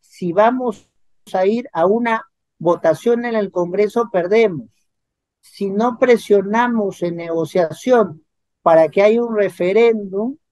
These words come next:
no vamos a conseguir nada. Y si conseguimos el referéndum, no tenemos certeza de ganarlo. Esa es la realidad. Nos guste o no nos guste,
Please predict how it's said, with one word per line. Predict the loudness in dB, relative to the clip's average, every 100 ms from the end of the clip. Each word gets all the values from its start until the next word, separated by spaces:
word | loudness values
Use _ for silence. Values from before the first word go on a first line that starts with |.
| _ _ _ -8
no | 0 4
vamos | 4 2 -2 -4
a | -4
conseguir | -6 -8 -4 0 2 2
nada. | 2 2 2 0 -4 -12 _ _ _ _ _ _ -6
Y | -4 -4
si | -4 -4
conseguimos | 0 0 2 -2 0 0 0 2
el | 2
referéndum, | 4 2 4 4 6 4 2 -4 -6 -8 _ _ _ _ -4
no | 2 4 4
tenemos | 4 4 0 -2 0
certeza | 0 2 4 4 4
de | 4
ganarlo. | 4 2 0 0 -2 -12 _ _ _ -20 -20 -20 _ _ _ -16 -16 _
Esa | -4 0 0
es |
la | 0 -2
realidad. | -2 -6 -6 -10 -12 -20 _ _ _ _ _ _ -20 _ -20 _ _ _ -18 -16 -18 _ -20 -20 _ _
Nos | 0 0 2
guste | 2 0 4 4
o |
no | 4
nos | 0 0 0
guste, | 0 -4 -4 -6